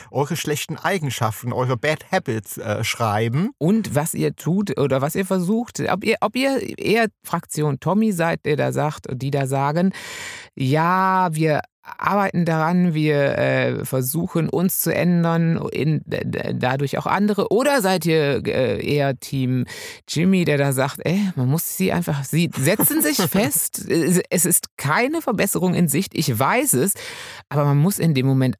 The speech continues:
Speaker 2: einfach die besseren Waffen haben." Man muss lauter schreien, man muss die schärferen Messer, man muss die geladenen Waffen einfach haben, dann erledigt sich sowas mit den anderen auch von selbst.
Speaker 1: Ja,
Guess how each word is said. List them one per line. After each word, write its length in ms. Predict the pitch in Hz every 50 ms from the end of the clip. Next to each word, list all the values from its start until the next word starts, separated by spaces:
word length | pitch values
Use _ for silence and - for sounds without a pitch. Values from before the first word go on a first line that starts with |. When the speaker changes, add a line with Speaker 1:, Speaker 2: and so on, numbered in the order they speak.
| _
Speaker 2:
einfach 420 | - 120 135 151 180 - 202 202 -
die 160 | - - 143
besseren 480 | - - 117 143 - - 147 147 139 127
Waffen 380 | 117 110 - - 92 85 82
haben." 240 | - - - - - 65
Man 180 | 78 95 107
muss 320 | 120 147 208 240 - - - -
lauter 380 | 120 120 131 160 196 - 214
schreien, 380 | 214 - 170 165 180 180 190 185
man 100 | 165 143
muss 160 | 127 143 156
die 140 | - 165 151
schärferen 440 | - 151 156 160 175 - 170 170 160
Messer, 300 | 147 170 180 202 196 180
man 160 | 143 131 135
muss 220 | 143 156 - -
die 180 | - 147 151 143 - - - - - - - - - -
geladenen 680 | - 127 127 127 131 131 139 151 143 147 143 131 123 113
Waffen 320 | 120 120 - - 117 101
einfach 380 | - 85 92 90 - 104 101 98
haben, 320 | 101 101 101 110 113 117
dann 300 | 110 113 110 110 110 110
erledigt 560 | - - 123 131 123 131 131 131 135 123 -
sich 200 | - - 120 120
sowas 300 | - 120 113 113 113 -
mit 100 | - 117
den 120 | 117 113 -
anderen 300 | - 110 110 113 110 -
auch 140 | - - 101
von 220 | - - 117 117
selbst. 320 | 107 - - - - - -
Speaker 1:
Ja, 120 | - 110